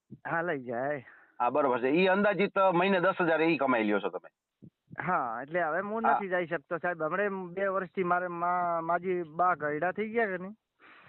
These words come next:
Speaker 2: ના,
Speaker 1: એટલે
Speaker 2: બરોબર છે.
Speaker 1: એટલે હું નથી, સાહેબ, જાતો. જૂઠું તો હાલ તો નહીં બોલું, હાલ નથી કે હાલ બંધ છે, મારી નોકરી એ બંધ છે.
Speaker 2: બરાબર છે, બરાબર છે. એટલે જે
Speaker 1: હમ.
Speaker 2: જમીનની અત્યારે આવક છે ઈ જ, બરાબર?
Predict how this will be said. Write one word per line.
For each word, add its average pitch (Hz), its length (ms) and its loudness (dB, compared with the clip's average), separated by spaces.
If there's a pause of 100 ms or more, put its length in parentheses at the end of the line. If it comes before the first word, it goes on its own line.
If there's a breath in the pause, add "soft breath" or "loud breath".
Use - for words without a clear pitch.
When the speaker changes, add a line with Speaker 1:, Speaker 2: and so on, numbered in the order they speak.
(220 loud breath)
Speaker 2:
ના, 110 80 0
Speaker 1:
એટલે 160 140 0
Speaker 2:
બરોબર - 220 -2
છે. - 180 -10 (580)
Speaker 1:
એટલે 170 180 0
હું 190 180 0
નથી, 180 220 -4
સાહેબ, 156 200 -4
જાતો. 151 300 -4
જૂઠું 190 280 -6
તો 202 80 0
હાલ 165 200 0
તો 196 160 0
નહીં 196 160 -4
બોલું, 180 260 0
હાલ 160 120 2
નથી 180 280 -8
કે 160 120 -4
હાલ 156 180 0
બંધ 185 260 -4
છે, 160 100 -4
મારી 147 240 -2
નોકરી 175 360 -2
એ 170 40 0
બંધ 143 280 -6
છે. 120 180 -20 (720)
Speaker 2:
બરાબર - 380 -4
છે, - 220 -14
બરાબર - 240 -20
છે. 123 100 -6
એટલે 139 140 4
જે 135 120 2
Speaker 1:
હમ. 113 60 2
Speaker 2:
જમીનની 139 400 4
અત્યારે 123 300 2
આવક 127 300 2
છે 151 140 0
ઈ 123 180 2
જ, - 60 -8 (140)
બરાબર? 196 280 0